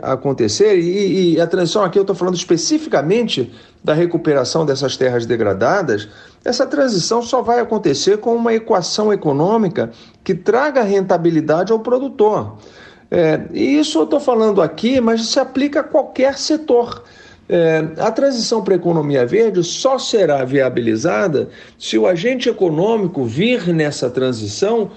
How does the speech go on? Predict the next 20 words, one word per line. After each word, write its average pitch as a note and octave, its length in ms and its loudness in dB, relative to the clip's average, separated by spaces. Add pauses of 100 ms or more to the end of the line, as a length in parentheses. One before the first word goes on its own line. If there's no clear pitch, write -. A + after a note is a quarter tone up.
(480)
uma B3 240 0
rentabilidade, B3+ 920 0
um A3+ 160 0
ganho A3+ 420 2
de D#3+ 100 0
alguma C3+ 380 0
forma, G2 480 -2 (320)
né? A3+ 240 0 (320)
Porque A#3 220 -2
o D4 260 2
setor F#3+ 600 0
privado, C#3+ 1000 0
é, G#2+ 960 -2
em G3+ 160 0
qual-, - 340 -2
de E3+ 220 -4
novo, A#3 260 0
em D#3 60 -4
qualquer E3 360 0
setor, G#3+ 540 -2